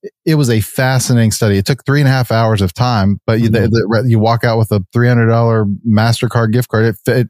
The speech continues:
Speaker 1: w-, that's all we spent the rest of the trip, you know, on food. And
Speaker 2: Yeah,
Speaker 1: other stuff. So it
Speaker 2: yeah.
Speaker 1: was, it was, and I really enjoyed it, and I was glad to participate and be kind of part of that. It, it was really fascinating. Kudos to the F A A. I mean, the te-, it was really well done. Every part of it was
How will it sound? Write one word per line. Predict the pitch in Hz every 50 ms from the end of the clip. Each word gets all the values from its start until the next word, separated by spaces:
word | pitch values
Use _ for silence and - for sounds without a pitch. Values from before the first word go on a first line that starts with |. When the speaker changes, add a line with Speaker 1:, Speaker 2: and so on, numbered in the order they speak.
| _ -
Speaker 1:
w-, | 127 123 - - - 156 - -
that's | 127 117 -
all | - 139 135 131
we | 123 117
spent | 104 - - 135 127 110 -
the | 107
rest | 101 107 107 107 - - -
of | 98 85
the | 92
trip, | - - 135 123 104 87 - _ _
you | - 107
know, | 104 95
on | 92 95
food. | - - - 110 107 104
And | 104
Speaker 2:
Yeah, | - 185 - 175 160 127 104
Speaker 1:
other | -
stuff. | 104 104 - _ - -
So |
it | - 156 127
Speaker 2:
yeah. | 135
Speaker 1:
was, | 127 90 - _ - - - - _
it | - 151
was, | 143 131 113 117 123 - -
and | 147 135 127
I | 127 135 127
really | 117 113 117 127 143 151 151 147 139
enjoyed | 131 123 120 127 123 123 120
it, | 127 120 -
and | 127 117 110 104
I | 101
was | 98 95
glad | - 110 110 110 104
to | 98
participate | - - - 107 98 - - 117 107 104
and | 98 101 92
be | 98 92
kind | - 107 101
of | 98 -
part | - 107 104 104 104
of | 98
that. | 101 98 95 95 - _ _ _ _ - - - - - _
It, | - 123 - 139
it | 127
was | 117 110 95 104
really | 113 127 131 127 117
fascinating. | - - 107 101 98 - - 101 95 95 95 92
Kudos | - - 131 127 123 113 104 -
to | - 113
the | 104 107
F | 107 107 -
A | 98
A. | 98 98
I |
mean, | 101 101 98
the | 98 98
te-, | - - 135
it | - 127
was | 113 110 95 104
really | 107 123 127 120 117 110
well | 101 104 101 98
done. | 95 101 92 85 85 85
Every | 95 113 107 113 110
part | - - 110 104 107 101
of | 101 90
it | 92 82 82
was | 98 95 87 - - -